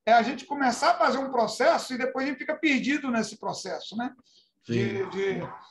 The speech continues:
Speaker 1: pra chegar no resultado. E aí, eu tinha te perguntado, né, quando que você teve no peso ideal? É, aí, você não lembra minha, não? Você acha que seu, seu peso ideal que você, você tinha, você acha que é só quando você era menino mesmo?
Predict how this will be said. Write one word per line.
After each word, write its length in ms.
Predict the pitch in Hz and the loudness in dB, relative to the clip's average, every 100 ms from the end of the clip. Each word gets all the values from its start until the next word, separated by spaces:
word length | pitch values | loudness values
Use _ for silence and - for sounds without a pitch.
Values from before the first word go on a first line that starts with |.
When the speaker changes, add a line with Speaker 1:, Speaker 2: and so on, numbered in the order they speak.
| _ - | _ -10
Speaker 1:
pra 120 | - | -6
chegar 580 | 202 214 202 220 220 - _ - 202 | -2 -2 2 2 2 -2 _ -16 -4
no 60 | |
resultado. 400 | 220 214 - 143 _ _ _ - - - | -2 -2 -4 -12 _ _ _ -18 -16 -4
E 120 | 311 | 2
aí, 360 | 311 392 - - - | 4 4 -2 -10 -4
eu 160 | 294 294 | -4 -4
tinha 180 | 302 311 | -6 -10
te 120 | - | -6
perguntado, 680 | 294 262 254 247 233 240 226 | 0 2 2 0 4 4 4
né, 160 | 233 226 | 0 0
quando 420 | - 269 294 269 | 0 0 0 -4
que 80 | - | -4
você 160 | 240 240 | -4 -2
teve 320 | 233 226 220 | 0 0 0
no 280 | 220 214 214 | -2 -4 -2
peso 420 | 214 220 170 202 | 2 2 2 -4
ideal? 760 | 202 196 185 185 262 320 - - _ _ _ _ 190 | -6 -6 -4 2 4 4 0 -8 _ _ _ _ -4
É, 300 | 226 240 - - | -2 -2 -6 -2
aí, 360 | 220 302 - - - | 0 0 -4 -10 -6
você 220 | 233 - | -6 -4
não 120 | 311 269 | -2 0
lembra 280 | 247 247 220 | 0 2 0
minha, 140 | 208 | 0
não? 160 | 262 302 | -2 -2
Você 120 | 254 | 0
acha 260 | 240 254 226 | 2 2 -2
que 160 | 220 | -8
seu, 260 | - 220 202 | -2 0 0
seu 220 | 220 208 | -2 0
peso 280 | 233 262 262 | 4 4 4
ideal 360 | 214 233 240 - | 4 4 2 -6
que 160 | - | -10
você, 140 | 214 208 | -8 -8
você 220 | - 208 | -4 -4
tinha, 300 | - 262 277 | -4 -8 -6
você 120 | 240 214 | -2 2
acha 260 | 240 - | 2 2
que 60 | 226 | -4
é 40 | |
só 220 | - 254 | -4 -4
quando 180 | 269 247 | -4 -4
você 60 | - | -2
era 120 | 240 | -2
menino 360 | 220 196 254 226 | -2 -4 -4 -4
mesmo? 260 | 233 - | -2 -4